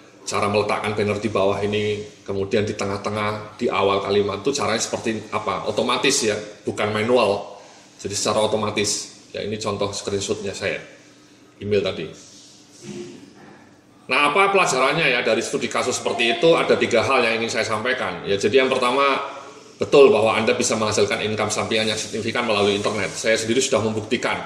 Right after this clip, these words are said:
ya. Selama ini saya sudah membuktikan dan bisa menghasilkan income sampingan yang signifikan. Mungkin pertama tidak langsung bisa sampai dua puluh juta ya, kita step by step ya, mungkin lima juta dulu,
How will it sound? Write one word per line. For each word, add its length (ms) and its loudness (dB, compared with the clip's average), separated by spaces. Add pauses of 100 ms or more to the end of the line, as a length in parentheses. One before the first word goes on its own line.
(300)
ya. 160 -6 (640)
Selama 400 0
ini 160 0
saya 240 0
sudah 160 -2
membuktikan 560 -4
dan 240 -2
bisa 240 -2
menghasilkan 480 -2
income 320 -6
sampingan 400 -2
yang 80 -2
signifikan. 560 -4 (1600)
Mungkin 320 0
pertama 400 2
tidak 240 0
langsung 320 -4
bisa 160 -4
sampai 240 0
dua 160 4
puluh 160 0
juta 320 2
ya, 240 -2
kita 240 -4
step 240 -2
by 160 2
step 240 -2
ya, 240 0
mungkin 240 0
lima 240 0
juta 240 -2
dulu, 560 0